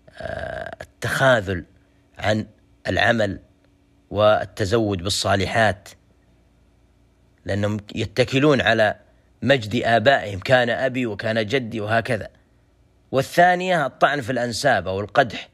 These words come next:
في أنساب الغير، وهذا يؤدي بلا شك إلى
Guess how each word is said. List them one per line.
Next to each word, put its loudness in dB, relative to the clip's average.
في -4
أنساب 2
الغير، 0
وهذا 2
يؤدي -2
بلا 4
شك -4
إلى 2